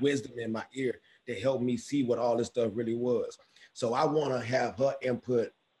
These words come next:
on what it is right now <clears throat> to have Kamala in there. Like, I really, I really wanna hear what she has to say. I don't care what nobody like you and me feels about this. I don't care. How about her that was alive when Martin Luther King died?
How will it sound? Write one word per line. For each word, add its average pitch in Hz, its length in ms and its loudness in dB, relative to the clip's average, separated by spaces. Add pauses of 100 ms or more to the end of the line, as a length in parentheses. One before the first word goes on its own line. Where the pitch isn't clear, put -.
(220)
on 117 220 2
what 123 180 4
it 117 80 0
is 113 320 2
right 110 240 -2
now 117 500 -2
<clears throat> - 360 2
to 120 140 0
have 110 240 -2
Kamala 123 440 2
in 101 160 -4
there. - 180 -10 (840)
Like, 127 160 -12
I 120 60 4
really, 135 460 4
I 117 100 2
really 127 260 4
wanna 123 260 2
hear 139 380 2 (300)
what 113 120 2
she 160 360 4
has 123 200 4
to 104 120 -8
say. 87 280 -6 (560)
I 131 40 2
don't 147 120 2
care 165 260 6
what 139 200 4
nobody 123 400 2
like 120 220 0
you 131 220 4
and 117 80 2
me 151 240 4
feels 113 280 2
about 101 320 -2
this. 101 160 -4
I 131 80 2
don't 127 220 0
care. 135 380 2 (420)
How 135 140 2
about 123 360 2
her 135 420 4 (380)
that 127 140 4
was 117 120 2
alive 120 380 2
when 117 120 2
Martin 127 240 2
Luther - 120 -6
King 160 500 4
died? - 440 -2